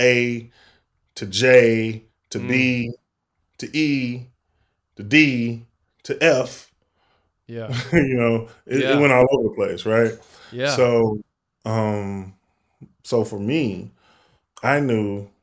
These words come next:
Speaker 1: that I was gonna play in the N F L because I just made my, it's all about manifestation. Um, you know.
Speaker 2: So even at that age, you were thinking that way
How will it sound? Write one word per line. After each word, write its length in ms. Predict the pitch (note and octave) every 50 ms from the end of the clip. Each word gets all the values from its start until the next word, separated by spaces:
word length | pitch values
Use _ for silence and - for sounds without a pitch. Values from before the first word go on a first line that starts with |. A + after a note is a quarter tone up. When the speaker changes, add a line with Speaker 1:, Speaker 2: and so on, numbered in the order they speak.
| _ -
Speaker 1:
that 100 | G#2+ G2+
I 80 | G#2 G#2
was 100 | G2+ G#2
gonna 200 | G2+ G2 G2 F#2
play 320 | F#2 - G#2 F#2+ F#2+ F#2
in 80 | F2+ F#2
the 60 | E2+
N 160 | E2+ F2 F2
F 120 | - -
L 320 | - F2 D#2+ - - _ _ _ _ _ _ _ _ _ _ _ _ _ _ -
because 220 | G#2 - A2+ A2+
I 80 | G#2+ A2+
just 160 | A2 G#2 G2
made 260 | G#2 G#2+ G#2+ G#2 G2+
my, 220 | G2+ G2 G2 G2 - - - - - - -
it's 120 | A2+ - B2
all 140 | A2+ A2+
about 280 | A2 G#2 G#2+ G#2 G2 G2
manifestation. 880 | G2 G2+ G2+ G2+ G2 F#2 - G2+ F#2+ - - G#2 F#2+ F#2 F2+ - F#2 F#2 _ _ _ -
Um, 480 | A2 G2 G2 G2 F#2+ F#2 F#2 F2+ F#2 F#2 _ _ _ -
you 80 | G#2+
know. 240 | G2+ F#2+ F#2 F#2 F2+
Speaker 2:
So 140 | F#2 G3 G#3 G#3
even 260 | C4 D#4+ E4+ F4+ D#4+
at 120 | C#4 -
that 200 | B3 B3+ B3+ - E3
age, 340 | F3+ G3+ A3+ A#3+ A3+ D#3+ D#3
you 100 | G3 G#3+
were 100 | G3+ F3+
thinking 360 | F#3 F#3+ G3 G#3 - G#3+ G3+
that 200 | G3+ G3+ F#3+ C#3
way 340 | G3 G#3 G#3 G#3 G#3 G#3